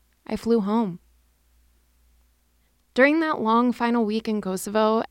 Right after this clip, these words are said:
anytime I saw a new article or post about the project, I cringed. But now, a year later, friends still occasionally send me new articles that reference the event. When I read those today,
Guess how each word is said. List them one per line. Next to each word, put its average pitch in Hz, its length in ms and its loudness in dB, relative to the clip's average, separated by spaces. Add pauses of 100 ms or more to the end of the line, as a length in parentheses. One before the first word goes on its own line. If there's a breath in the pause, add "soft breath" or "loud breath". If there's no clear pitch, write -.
(120)
anytime 311 480 -2
I 339 60 -2
saw 233 200 -4
a 233 80 2
new 254 140 0
article 262 600 -2
or 202 120 -2
post 202 360 -8
about 269 180 0
the - 80 -8
project, 277 400 -8 (100)
I 233 200 -6
cringed. 240 920 -4 (880)
But 269 140 -2
now, 320 420 -2 (760)
a 247 80 0
year 247 440 2
later, 262 560 -2 (300)
friends 277 400 0
still 320 580 2
occasionally 220 600 -2
send 202 200 -4
me 196 100 0
new 196 160 -2
articles 190 540 -6
that 208 140 -8
reference 190 420 -8
the 185 140 -8
event. 170 500 -10 (960)
When 294 220 0
I 277 120 0
read 285 280 -4
those 247 280 -2
today, 311 460 -2